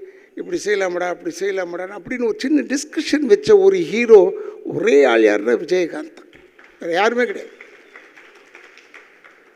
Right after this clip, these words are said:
நாங்க கிண்டல் பண்ணுவோம், சந்தோஷமா இருப்போம், அது வேற விஷயம்.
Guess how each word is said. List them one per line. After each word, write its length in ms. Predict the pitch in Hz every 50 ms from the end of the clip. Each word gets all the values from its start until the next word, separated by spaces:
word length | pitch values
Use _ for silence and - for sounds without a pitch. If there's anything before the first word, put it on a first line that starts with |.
| - - - - _ _ - - _ _ _ _ _ _
நாங்க 280 | - - 135 147 160
கிண்டல் 320 | 151 160 185 175 196 202 202
பண்ணுவோம், 280 | 208 196 202 208 208 202
சந்தோஷமா 480 | 208 220 214 220 185 180 208 214 226 220
இருப்போம், 260 | 202 202 214 226 208
அது 100 | 190 185
வேற 200 | 185 202 208 208
விஷயம். 320 | 196 - - - - -